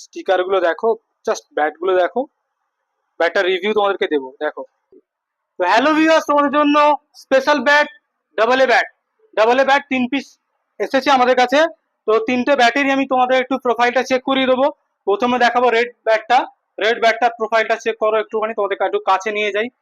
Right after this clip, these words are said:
গিয়ে স্টিকারটা থেকে দেখাই ব্যাটটা। ব্যাটের প্রোফাইলটা দেখো কত সুন্দর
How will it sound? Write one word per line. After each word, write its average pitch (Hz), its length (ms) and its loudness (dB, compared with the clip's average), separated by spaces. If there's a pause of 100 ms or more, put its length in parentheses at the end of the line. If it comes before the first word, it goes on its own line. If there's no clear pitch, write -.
(340)
গিয়ে 190 220 0
স্টিকারটা 208 460 -4
থেকে 208 120 -6 (100)
দেখাই 196 260 -2
ব্যাটটা। 190 260 -4 (1300)
ব্যাটের 165 280 -4
প্রোফাইলটা 208 400 -2
দেখো 180 220 -4
কত 185 100 -4 (120)
সুন্দর 214 180 -4